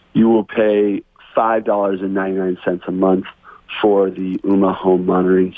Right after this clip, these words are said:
service. Uh, if you, <laughs> and again, I, I, I apologize, there's so many different levels here. If you only have one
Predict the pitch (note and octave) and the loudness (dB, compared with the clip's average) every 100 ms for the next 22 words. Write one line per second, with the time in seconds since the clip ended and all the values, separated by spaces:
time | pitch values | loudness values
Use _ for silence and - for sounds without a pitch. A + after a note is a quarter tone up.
0 | - G2+ F#2 F#2 - _ - _ _ - | -2 -2 -2 -8 -14 _ -20 _ _ -6
1 | - G2 F#2+ - - - _ _ _ _ | -2 0 -2 -4 -10 -10 _ _ _ _
2 | _ _ _ C3+ C3 A#2 A#2+ - - - | _ _ _ -2 0 2 0 0 -8 -10
3 | - - - - - G#2 G#2+ B2 G#2 - | -8 -8 -12 -16 -2 0 2 0 -2 -4
4 | - G#2 G#2 - A2 G2+ C3+ B2+ A2+ G#2 | -2 -2 -4 -2 -2 0 -2 0 -2 0
5 | G#2+ - A#2+ G#2+ G2 G#2 A2 G2 F#2+ - | -2 -2 0 0 0 0 0 -2 -8 -12
6 | - - C#3+ D3+ E3 E3 D3 C3+ G#2+ B2 | -6 -4 0 0 2 2 0 0 0 0
7 | A#2+ | -2